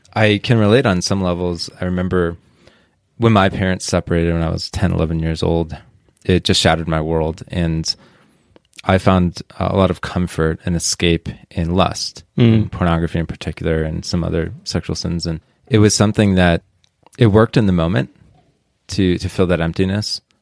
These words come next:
Speaker 1: but man, it was, I'm miserable. And I noticed I would get more miserable the more I did that stuff.
Speaker 2: Mm-hmm.
Speaker 1: And I felt the same way you did, in the sense that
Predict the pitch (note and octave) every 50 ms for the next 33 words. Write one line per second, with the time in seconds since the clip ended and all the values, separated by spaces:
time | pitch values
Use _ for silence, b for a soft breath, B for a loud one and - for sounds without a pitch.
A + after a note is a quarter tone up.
0 | _ - F2+ E2+ - F2+ E2+ E2 D#2+ D#2+ - - F2 D#2+ F2 D#2+ D#2 D2+ D#2 D#2
1 | - - - - - - - E2 - _ - - G2+ G2+ G2 G2+ G2+ G#2 G2 F#2
2 | - - E2 F#2 F2+ E2+ E2 E2 E2 E2 E2+ E2 E2 E2+ E2+ D#2 D#2 - - E2
3 | - E2+ D#2+ D#2+ D#2 D2+ D2+ D2+ E2 D#2 - F2 E2 D#2 - D2+ - - - -
4 | - B2+ A#2 A#2 A#2 A2 G#2+ G#2 - _ _ _ _ _ _ _ _ _ _ _
5 | _ _ A2 G2 F2+ F2 F2 E2+ D#2+ D#2+ D#2+ - - - - - _ _ _ _
6 | _ _ _ _ F2+ G2 G2 F#2+ F#2 - - - - G2 F2 E2 - F#2 - -
7 | F2 E2 D#2+ D#2+ D#2+ E2 E2 D#2+ - D#2+ D#2 D#2+ D#2+ D#2+ D#2+ - - D#2+ D#2 D#2
8 | - - D#2+ -